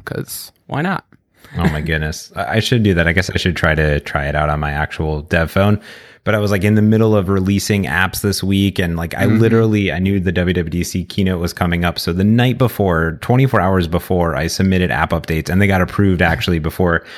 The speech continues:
Speaker 2: all the App Store went crashing to the ground for a few hours while they
Speaker 1: <laughs>
Speaker 2: updated everything. So I was pretty in a good set. I was in a good place, uh,
Speaker 1: Yeah.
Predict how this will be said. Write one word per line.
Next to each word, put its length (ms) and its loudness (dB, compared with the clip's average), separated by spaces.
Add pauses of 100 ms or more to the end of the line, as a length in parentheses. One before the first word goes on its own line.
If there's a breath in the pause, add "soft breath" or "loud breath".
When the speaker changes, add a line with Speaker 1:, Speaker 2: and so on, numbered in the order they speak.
(140)
Speaker 2:
all 160 2
the 140 4
App 160 2
Store 220 0
went 320 -4
crashing 380 -2
to 100 0
the 100 2
ground 500 0
for 260 -2 (120)
a 100 -4
few 220 2
hours 420 2
while 120 2
they 80 0
Speaker 1:
<laughs> 100 -2
Speaker 2:
updated 300 -6
everything. 480 -6
So 100 2
I 40 4
was 120 2
pretty 240 0
in 80 2
a 60 2
good 200 0
set. 340 -12 (360 soft breath)
I 20 -12
was 80 0
in 120 4
a 20 2
good 160 2
place, 260 -2
uh, 60 -6 (160)
Speaker 1:
Yeah. 240 0